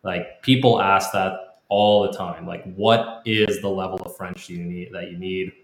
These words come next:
What's the split look like? What are the assignments?" And all that. Everything that you touched on, I think, is a, a great summary of that. So really appreciate that. Um, another question we had for you was, uh, do you have any general tips for applying to the program?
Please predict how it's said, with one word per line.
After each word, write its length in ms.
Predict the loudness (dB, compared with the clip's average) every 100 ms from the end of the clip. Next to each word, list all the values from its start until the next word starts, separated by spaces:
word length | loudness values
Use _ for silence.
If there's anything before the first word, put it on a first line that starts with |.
| _
What's 220 | -10 -8
the 80 | -8
split 400 | -12 -8 -6 -6
look 220 | -8 -8 -10
like? 380 | -8 -8 -10
What 120 | -10 -6
are 40 |
the 100 | -4
assignments?" 480 | -4 -6 -10 -10 -12
And 60 | -4
all 200 | -2 0
that. 140 | -2 0
Everything 300 | 0 2 0
that 120 | -2
you 80 | -4
touched 340 | -10 -12 -8 -6
on, 180 | -4
I 60 | -4
think, 240 | -6 -10 -10
is 200 | -12 -10
a, 320 | -10 -10 -14 _ _
a 60 | -12
great 280 | -8 -6 -6
summary 380 | -10 -10 -10 -12
of 60 |
that. 200 | -16 -20
So 260 | -12 -12 -12 -6
really 220 | -4 -4
appreciate 500 | -8 -14 -12 -12 -8
that. 280 | -8 -8 -12 _ _ _ 6
Um, 720 | 8 8 4 0 -4 -8 _ -8 0
another 260 | 6 6
question 260 | 6 4 4
we 80 | 4
had 200 | 2 2
for 80 | 0
you 140 | 0
was, 300 | 0 0 -2
uh, 320 | -2 -2 -6 -10 _ 2
do 60 |
you 60 | 6
have 120 | 8
any 180 | 8 4
general 500 | 2 0 -2 0 -2 -2
tips 480 | -2 -2 -2 -8 -6
for 460 | -6 -4 -4 -6 -8
applying 480 | -8 -2 0 0 -2
to 100 | -8
the 100 | -12
program? 480 | -14 -18 -18 -20